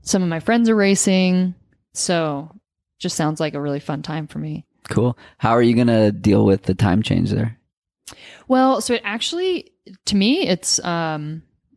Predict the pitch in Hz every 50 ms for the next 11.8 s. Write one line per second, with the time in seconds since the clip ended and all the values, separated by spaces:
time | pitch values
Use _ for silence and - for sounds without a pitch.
0 | _ - - 175 175 160 165 - 185 180 160 - - 160 156 156 147 151 147 -
1 | 123 131 190 226 - _ _ _ _ _ _ _ _ _ - _ _ _ _ _
2 | - - 202 240 233 247 233 - 370 381 - - 214 190 175 165 165 160 143 139
3 | 123 85 - - - - 175 175 175 156 143 127 131 - 82 85 - 165 156 156
4 | 156 147 - 156 - - - - - - - - - - - - - - 185 170
5 | 185 151 143 165 175 190 214 - - - - - - - - - 113 - _ _
6 | _ - - - - - - - - 196 196 190 185 180 175 175 170 165 - -
7 | - _ _ _ _ _ _ _ _ _ _ _ _ - 214 226 226 - - -
8 | - 226 214 214 - - 269 262 294 285 - - 226 208 202 190 170 175 180 185
9 | 180 175 175 175 180 180 180 170 165 160 147 - - - - - _ _ - -
10 | 220 175 - 170 160 160 143 143 156 147 143 151 220 294 - - _ _ _ _
11 | _ _ _ _ _ _ _ - - 226 - - - - -